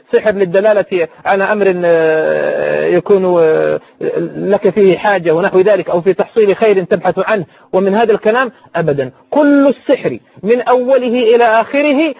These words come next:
كله شر في شر، وبلاء في بلاء، ومعصية في معصية، فليس هناك نوع من أنواع السحر فيه خير مطلقا. بدليل ماذا؟ بدليل آيات منها هذه الآية.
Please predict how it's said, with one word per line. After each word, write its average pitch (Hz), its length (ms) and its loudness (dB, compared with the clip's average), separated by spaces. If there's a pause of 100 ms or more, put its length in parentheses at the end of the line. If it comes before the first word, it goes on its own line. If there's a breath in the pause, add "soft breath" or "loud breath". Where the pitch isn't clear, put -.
(140 loud breath)
كله 214 540 0
شر 202 400 -2
في 196 160 -2
شر، 269 260 -2 (180 loud breath)
وبلاء 202 680 2 (260 soft breath)
في 226 140 2
بلاء، 220 440 0 (140)
ومعصية 208 480 0
في 208 380 -4
معصية، 277 520 -2 (180 soft breath)
فليس 240 320 0
هناك 220 380 0
نوع 233 360 0
من 202 200 0
أنواع 214 360 0
السحر 277 440 -2
فيه 202 260 2
خير 247 280 2
مطلقا. 240 480 -2 (480 soft breath)
بدليل 285 480 2
ماذا؟ 202 340 0 (220 soft breath)
بدليل 294 380 2
آيات 311 500 0
منها 277 460 0
هذه 190 180 0
الآية. 139 360 -2